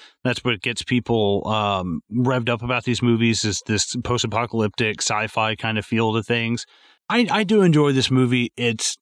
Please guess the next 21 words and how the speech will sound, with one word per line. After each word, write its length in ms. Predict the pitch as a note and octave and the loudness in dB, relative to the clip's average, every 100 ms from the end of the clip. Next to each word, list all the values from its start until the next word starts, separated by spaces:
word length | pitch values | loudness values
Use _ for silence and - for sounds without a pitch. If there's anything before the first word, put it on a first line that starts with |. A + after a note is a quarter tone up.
| - | -6
it's 140 | C3+ - | -4 -2
got, 200 | C#3 - _ - | -4 -6 _ -6
uh, 60 | |
you 120 | C#3 F3+ | 0 2
know, 160 | E3+ | 4
and 80 | E3+ | 4
there's 140 | G3 | 2
a 40 | - | 0
couple 200 | F#3 D3 | -2 0
things 200 | C3+ A2+ | 0 2
we 100 | A#2+ | 0
didn't 180 | A2+ A2 | 0 -2
even 160 | G2+ | -2
touch 240 | F#2+ G#2 F#2 | -4 -4 -2
on. 100 | F2+ | -4
The 80 | |
fact 240 | F2+ G#2+ - | -2 -2 0
that 100 | B2 | -2
it 120 | A#2+ | 0
does 240 | A#2+ C3 | -2 -2
have 180 | A#2 G#2 | -2 -4